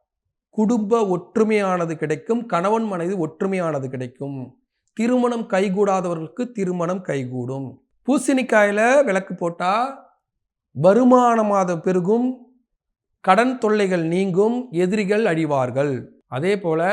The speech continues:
விரலி மஞ்சளில் மாலை இட்டால் திருமண வாழ்க்கையானது சிறப்பாக இருக்கும், கணவன் மனைவி ஒற்றுமையானது கைகூடும். அதே போல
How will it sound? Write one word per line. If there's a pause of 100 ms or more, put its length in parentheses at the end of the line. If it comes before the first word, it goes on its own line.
(800)
விரலி
மஞ்சளில்
மாலை
இட்டால்
திருமண
வாழ்க்கையானது
சிறப்பாக
இருக்கும்,
கணவன்
மனைவி
ஒற்றுமையானது
கைகூடும். (140)
அதே
போல